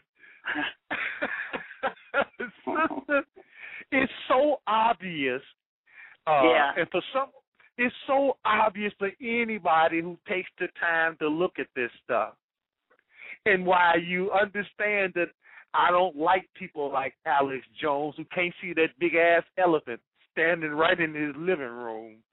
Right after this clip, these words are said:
Speaker 1: but he can see everything else, but he can't see that elephant. <laughs>
Speaker 2: Mm-hmm.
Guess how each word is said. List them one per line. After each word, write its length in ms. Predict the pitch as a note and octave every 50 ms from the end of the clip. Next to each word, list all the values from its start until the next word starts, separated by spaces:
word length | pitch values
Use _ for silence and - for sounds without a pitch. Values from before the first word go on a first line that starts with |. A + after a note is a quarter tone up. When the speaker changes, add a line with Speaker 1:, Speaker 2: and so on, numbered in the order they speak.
| _ _ _ _ _ _ _ - - - - - -
Speaker 1:
but 120 | - C#3+ C3+
he 140 | F3+ G#3
can 240 | - - D#3+ D3 D3 - -
see 300 | - F#3+ D#3+ D3+ C#3+ D3 D#3+ F3 G3 G#3+
everything 800 | A3+ A3 A3+ A#3+ A#3+ A#3 - - A3 G#3+ G#3+ G#3+ G#3 G#3 G#3 G3+
else, 360 | F#3+ D3+ B2+ G#2 F2 F#2 - _ _ _ _ _ _ _ _ _ _ _ _ _ _ _ _ _ _ -
but 120 | D#3 D#3 D3
he 120 | D#3 D3 - -
can't 220 | F3+ F3+ F3+ F3+ -
see 140 | - F#3 D#3+
that 160 | D#3 D#3+ D#3+ D#3 D#3+
elephant. 460 | D#3+ D#3 D3 B2+ - - - E2+ - _
<laughs> 40 | - D#3+ - - - - - - D4+ - - - - - - - - - - - - - - - -
Speaker 2:
Mm-hmm. 720 | C#3+ C#3+ C#3 D3 D#3 C#3 C#3+ C#3+ - - C#3 C#3 -